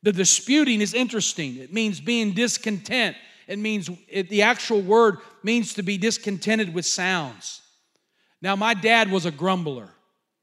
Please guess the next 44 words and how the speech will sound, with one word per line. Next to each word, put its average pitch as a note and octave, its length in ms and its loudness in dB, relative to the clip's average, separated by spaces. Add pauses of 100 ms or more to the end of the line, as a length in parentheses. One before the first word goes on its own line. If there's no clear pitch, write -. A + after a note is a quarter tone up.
(580)
My F#3+ 160 -2
dad G3+ 280 2
would F3+ 100 -4
mumble F#3 380 0
under E3+ 280 -2
his C#3+ 120 -4
breath D#3 360 -4
when D3+ 100 -8
he D3 80 -8
got D3 200 -4
upset C3+ 520 -8 (680)
or C#3+ 100 -6
when E3 160 -4
he D#3 80 -4
complained. D3 600 -6 (560)
He, D#3+ 160 -6
it, D#3+ 280 -8
it F3 80 -4
means, G#3 260 -2
the G3 100 0
word A3+ 260 6
actually A3 300 2
means G3+ 300 -2
to F#3 100 -4
be F3+ 140 0
like, F3 220 0
you C3 2000 -10
know. B2 240 -14 (140)
How D3 800 -10
many A3 100 0
know G#3+ 140 0
people F#3+ 360 -4
that F3 160 0
grumble F3 380 2
under F3 200 -2
their D#3+ 140 -4
breath D#3+ 360 0
when D3+ 100 -8
they C#3+ 120 -6
get D3+ 180 -4
upset, C#3 500 -8
they C#3+ 100 -12
get C#3 160 -8
mad? C3+ 340 -8